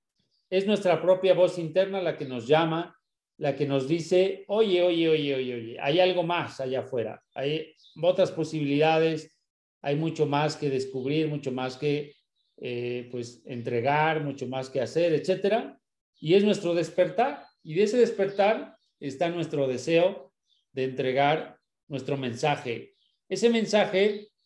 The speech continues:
es un mensaje que vive en todos los seres humanos. Todos los seres humanos tenemos un mensaje que venimos a entregar a este mundo. Y ese mensaje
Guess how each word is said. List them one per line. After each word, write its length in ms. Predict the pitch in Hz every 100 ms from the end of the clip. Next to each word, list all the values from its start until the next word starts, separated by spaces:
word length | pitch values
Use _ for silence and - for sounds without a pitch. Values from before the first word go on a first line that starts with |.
| _ 165
es 120 | 156
un 80 | 190
mensaje 380 | 170 185 185 170
que 100 | 170
vive 220 | 196 196
en 100 | 196
todos 180 | 202 196
los 140 | 196
seres 240 | 190 185 175
humanos. 480 | 180 208 165 135 - -
Todos 420 | 202 247 240 220
los 140 | 175
seres 240 | 185 190 175
humanos 340 | 156 160 156
tenemos 460 | 151 139 143 143 147
un 80 | 147
mensaje 720 | 131 120 131 - 131 131 - _ _ _ _
que 100 | 139
venimos 420 | 131 135 143 139
a 20 | 139
entregar 420 | 127 120 120 123
a 80 | 120
este 220 | 120 123
mundo. 500 | 117 120 113 110 - _ _ _ _ -
Y 120 | 190
ese 180 | 202 214
mensaje 800 | 202 170 175 156 175 240 -